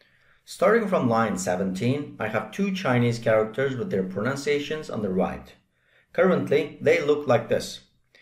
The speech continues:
And let's mark them up properly so that each pronunciation will display on top of each character. First, we need to wrap all the Chinese characters with H T M L Ruby tag.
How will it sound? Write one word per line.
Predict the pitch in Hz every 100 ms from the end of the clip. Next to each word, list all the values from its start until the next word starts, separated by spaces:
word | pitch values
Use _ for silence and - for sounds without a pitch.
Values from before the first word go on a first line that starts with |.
| _ _
And | 117 113 113
let's | 208 -
mark | 143 120 113
them | 113
up | 104 -
properly | - 127 - 151 165
so | 160 135 110
that | 113 110 -
each | 180 -
pronunciation | - 117 110 107 113 110 - 143
will | 117
display | 101 92 147 165
on | - 107 95
top | 156 -
of | 123 -
each | 147 -
character. | 110 92 - - - - _ _ _ _ _
First, | _ - 233 -
we | 143
need | 135 131
to | 131
wrap | 117 110 - 160
all | 185
the | 185
Chinese | 190 - 107 107
characters | 98 101 98 92 - 156 156
with | 120 117
H | 113 -
T | 151
M | 156
L | 160
Ruby | 135 123 110
tag. | 92 76 71